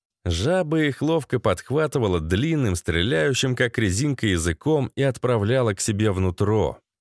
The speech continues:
Дима ждал, когда же уйдёт этот мужик, чтобы самому угостить лягуху. Закончив кормить амфибию, он прошёл к верстаку и стал, насвистывая, разбирать автомат, чистить дуло, что-то смазывать и протирать тряпочкой.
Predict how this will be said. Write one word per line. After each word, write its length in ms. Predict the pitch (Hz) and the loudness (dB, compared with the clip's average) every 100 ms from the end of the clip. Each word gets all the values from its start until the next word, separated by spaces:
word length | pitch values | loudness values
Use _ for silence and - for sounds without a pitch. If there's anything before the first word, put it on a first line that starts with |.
| _ 87 | _ -8
Дима 480 | 87 131 175 170 | -2 0 0 0
ждал, 420 | 135 107 151 160 113 | 0 0 0 0 0
когда 360 | 98 95 143 | -2 0 -2
же 160 | 147 135 | 0 0
уйдёт 460 | 127 110 131 151 113 | 0 0 0 0 0
этот 240 | 101 92 | -2 0
мужик, 480 | 104 90 139 143 90 | 0 0 0 -2 -2
чтобы 340 | - 160 160 | -4 -4 -2
самому 560 | 123 147 139 123 160 139 | 0 0 0 0 0 0
угостить 460 | 107 104 - 120 | 0 0 -2 -2
лягуху. 720 | 113 101 117 147 98 - 64 - _ _ _ - | 0 0 0 0 0 -4 -8 -10 _ _ _ -8
Закончив 720 | 87 87 80 151 175 - 156 | 0 0 0 0 0 0 -4
кормить 440 | - 143 151 139 131 | 0 0 0 0 0
амфибию, 680 | 107 - 160 160 104 82 | 0 -2 -2 0 2 2
он 220 | - 127 113 | 0 -2 0
прошёл 400 | 107 101 151 127 | 0 0 -2 -2
к 80 | |
верстаку 640 | 104 92 - 90 - 160 143 | -2 -2 0 -2 0 -2 0
и 160 | - | 0
стал, 360 | 95 - 143 139 | -2 0 0 0
насвистывая, 840 | 127 110 - 143 151 - 135 127 | 0 0 0 -2 -2 -2 0 2
разбирать 560 | 110 87 90 123 131 98 | 2 0 0 0 0 0
автомат, 680 | 87 - 90 104 131 90 - | -2 0 0 2 0 -2 -4
чистить 520 | - 143 - 85 87 | -4 -2 -2 -2 -2
дуло, 360 | 113 151 110 85 | -2 0 2 0
что-то 380 | - - 226 110 | -2 -4 -2 -2
смазывать 720 | - 104 151 135 120 117 - | 0 0 0 0 0 0 -2
и 40 | |
протирать 520 | 117 101 - 117 107 | -2 -2 0 0 0
тряпочкой. 800 | - 123 123 95 82 - 69 65 | 0 0 0 0 -4 -4 -8 -8